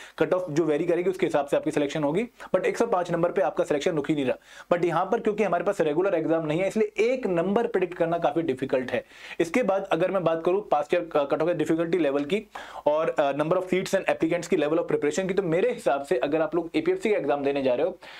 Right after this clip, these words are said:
जो कि इवनिंग shift में है, जो कि दो से चार बजे है, वहां पर आप लोगों को नाइंटी फ़ाइव plus question attempt करने हैं अगर आप लोगों का एव-, जो level of preparation है, वो average से लेकर हाई level है।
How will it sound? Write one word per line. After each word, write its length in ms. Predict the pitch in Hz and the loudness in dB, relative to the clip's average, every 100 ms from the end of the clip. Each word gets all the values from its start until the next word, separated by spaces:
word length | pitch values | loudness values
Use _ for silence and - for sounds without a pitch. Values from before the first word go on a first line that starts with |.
| - - | -16 -2
जो 80 | 180 | -2
कि 100 | 226 | -2
इवनिंग 420 | 214 196 208 254 | -2 0 0 0
shift 260 | - - 165 | 0 -2 -2
में 120 | 156 | 0
है, 180 | 131 - _ - | -2 -4 _ -4
जो 120 | 147 | -2
कि 100 | 175 | 0
दो 140 | 165 180 | 0 0
से 120 | 208 | 0
चार 300 | 202 160 180 | 0 0 0
बजे 220 | 160 165 | 0 0
है, 160 | 175 277 - - 147 | -2 -4 -12 -8 -2
वहां 220 | 156 208 | 0 0
पर 180 | 226 226 | 0 0
आप 220 | 180 180 | 0 0
लोगों 160 | 180 | 0
को 140 | 202 220 | 0 -2
नाइंटी 500 | 165 160 196 196 269 | 0 0 0 0 -2
फ़ाइव 440 | - - 175 202 180 | 0 0 0 0 0
plus 180 | 190 | -2
question 220 | 190 170 180 | 0 -2 0
attempt 340 | 147 165 165 | 2 0 -2
करने 280 | 156 147 156 | -2 0 0
हैं 180 | 190 190 | -2 0
अगर 200 | 147 165 | 0 0
आप 200 | 151 147 | 0 -2
लोगों 160 | 147 | 0
का 100 | 156 156 143 - | 0 -2 -2 -2
एव-, 140 | 131 | -2
जो 160 | 139 160 - | -2 -4 -2
level 220 | 135 139 | 0 0
of 60 | - | 0
preparation 460 | 139 135 139 165 | -2 0 0 0
है, 240 | 151 139 - - - - 139 | 0 0 0 -8 -18 -14 -2
वो 320 | 170 196 - - | 0 -2 -8 -2
average 380 | 143 151 175 190 | 0 2 0 0
से 160 | - 156 | 0 0
लेकर 340 | 151 143 180 - - - _ _ | 0 0 -2 -2 -16 -20 _ _
हाई 160 | 151 160 | -2 0
level 280 | 131 120 | 0 0
है। 160 | 113 - | -2 -4